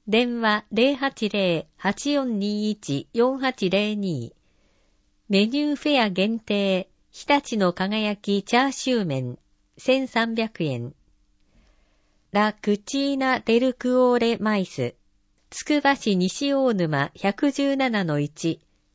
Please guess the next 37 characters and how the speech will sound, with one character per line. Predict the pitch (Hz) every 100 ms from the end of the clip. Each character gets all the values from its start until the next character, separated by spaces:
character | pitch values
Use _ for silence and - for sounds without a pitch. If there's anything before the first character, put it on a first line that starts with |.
| _
電 | 220 240 240 226
話 | 214 208 _ 196
零 | 240 285
八 | 262 277 - 185
零 | 208 175 151 - -
七 | 214 262 269
九 | 277 254 196
六 | 180 -
八 | 220 214 - 147 - -
零 | 233 262 269
一 | 262 196 185
四 | 208 214 202
一。 | 196 - 123 - _ _ _ _ _ _ _ _ -
日 | -
立 | 294 285 -
の | 220 190
輝 | - 202 226 214 214
き | - 190 - -
ラ | 190 208
グ | 285 294
ー |
ソ | 277 277 254
ー |
ス | 226 170 147
シ | - 226
ョ |
ー | 262
ト | 254
パ | 240 220
ス | - -
タ、 | 127 - _ _ _ _ _ _
千 | 285 277 247
七 | 202 226
百 | 214 - 175
六 | 175 -
十 | 247 247 220
円。 | 156 123 120